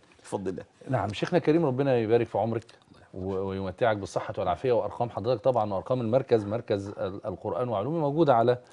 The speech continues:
Speaker 1: الله
Speaker 2: الشاشة
Speaker 1: يحفظك.
Speaker 2: الآن لمن أراد أن يتواصل مع الشيخ أو ي-، يعني يكون عنده مشكلة، عايز يستفسر، عايز ي-، يذهب إلى فضيلة الشيخ صالح سعد في مركز القرآن وعلومه،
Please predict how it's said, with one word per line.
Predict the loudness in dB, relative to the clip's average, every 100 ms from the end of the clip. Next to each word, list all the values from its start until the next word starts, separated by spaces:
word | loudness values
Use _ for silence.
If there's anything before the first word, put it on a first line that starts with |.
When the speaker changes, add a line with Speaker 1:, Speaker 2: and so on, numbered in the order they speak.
| -8
Speaker 1:
الله | -4
Speaker 2:
الشاشة | 2 2 4
Speaker 1:
يحفظك. | 2 4
Speaker 2:
الآن | 2 2
لمن | 0 2
أراد | 4 4
أن | 2
يتواصل | -2 0 2 4 0 0 -10 -20 _ -6
مع | -4
الشيخ | -2 -2 -2 2
أو | 0 0
ي-، | -2 -2 -2 0
يعني | -2 -2 -8 -8 -10
يكون | -8 -4
عنده | -2 -2 -4
مشكلة، | -6 -2 2 4
عايز | 2 0
يستفسر، | -6 0 0 0 0 -2 -2 _ _
عايز | 0 2 0 0
ي-، | -4 -4 -2
يذهب | -2 4 4 6 2 -4
إلى | -4 -4 -2 -4 -6
فضيلة | -10 -10
الشيخ | -12 -4 -4 -6
صالح | 0 0 0
سعد | 0 2 2 -2 _ _ _
في | _ -2 0 0 -2
مركز | -4 -2 -2 0 0
القرآن | 0 -4 -4 0 0 -2
وعلومه، | -2 -2 0 0 0